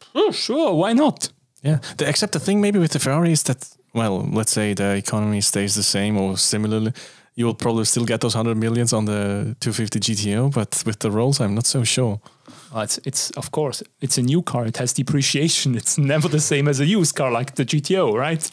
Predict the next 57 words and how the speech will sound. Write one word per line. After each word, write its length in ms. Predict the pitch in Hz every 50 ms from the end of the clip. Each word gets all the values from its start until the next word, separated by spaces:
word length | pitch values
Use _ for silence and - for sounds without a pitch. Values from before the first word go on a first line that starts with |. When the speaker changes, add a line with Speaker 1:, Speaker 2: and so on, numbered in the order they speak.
| - -
Speaker 2:
Yeah, 100 | 196 220
but 80 | 220 175
I'm 100 | 156 151
just 180 | 165 190 -
saying, 160 | - 202 190 -
I 40 | 147
mean, 220 | 156 165 151 113 - - - -
let's, 260 | 143 156 165 147 -
as, 160 | 143 147 139
as 180 | 135 131 139 127
an 80 | 135 139
example, 420 | 135 117 127 131 151 156 - 196
let's, 340 | 165 143 - - - - - _ -
let's 220 | 139 135 131 - -
take 200 | - 135 131 135
the, 120 | - 131 123 120 120 120
um, 160 | 113 113 117 - - - _ _ - - - - - _ _ -
the, 320 | - 85 95 107 110 107 107 110 110 117 120
what 120 | 131 151 156
was 140 | 160 147
that, 200 | - 156 139 -
A 100 | 151 147
twelve? 640 | 135 - 151 147 147 147 143 131 - - - - - - - - _ _ _ _ _ _ _ _ _ _ _ _ _ _ _ -
Not 120 | 110 -
the 80 | - -
super 240 | - 127 123 147
fast, 320 | 135 - 139 131 139 135 -
the 60 | -
super 260 | - - 117 - 104
fast, 400 | 101 - 120 110 110 - - -
uh, 140 | 123 127 131
what 140 | 127 113 110
was 160 | 113 113 117
it 100 | 123 120
Speaker 1:
The 60 | - 135
Speaker 2:
called? 160 | 127 131 127
The 40 | 131
Speaker 1:
G 100 | - 147
T 60 | 127
S. 200 | - - - -
Speaker 2:
compe-, 120 | - - - -
yeah, 100 | 123 117
it's 80 | - -
a 40 | 113
Competizione, 640 | - 117 117 127 123 113 - 123 120 135 165 185 - -
Speaker 1:
Ah, 80 | 151 147
Speaker 2:
the, 220 | 123 120 120 117
Speaker 1:
right. 100 | 113 104
Speaker 2:
the 80 | 113 110
Competizione. 420 | 117 113 113 120 117 127 147 180 - - - - - - - - - -
And 420 | - 113 113 113 113 110 - - -
if, 380 | - 131 123 - - - - - _ _ _ _ _ _ _ _ _ _ _ _ _ _ _ -
if, 220 | 123 117 - -
uh, 240 | 113 110 107 107 107
yeah, 180 | 110 123 131 113
if 140 | 110 110 -
the 280 | - 117 113 110 107